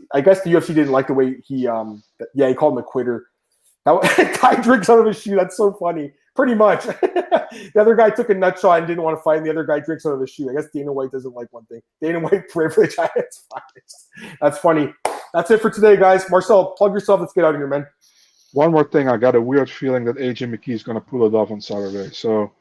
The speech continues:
Speaker 2: there you have it. Um, because you didn't ask me, I give you my pick. I go with A J McKee.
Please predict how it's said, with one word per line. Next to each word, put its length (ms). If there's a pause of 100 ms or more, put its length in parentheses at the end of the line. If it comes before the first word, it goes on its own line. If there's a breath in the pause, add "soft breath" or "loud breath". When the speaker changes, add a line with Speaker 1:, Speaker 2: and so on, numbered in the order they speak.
(300)
Speaker 2:
there 160
you 60
have 240
it. 100 (480 loud breath)
Um, 440
because 320
you 60
didn't 220
ask 240
me, 340
I 100
give 180
you 100
my 140
pick. 320
I 100
go 160
with 180
A 140
J 140
McKee. 420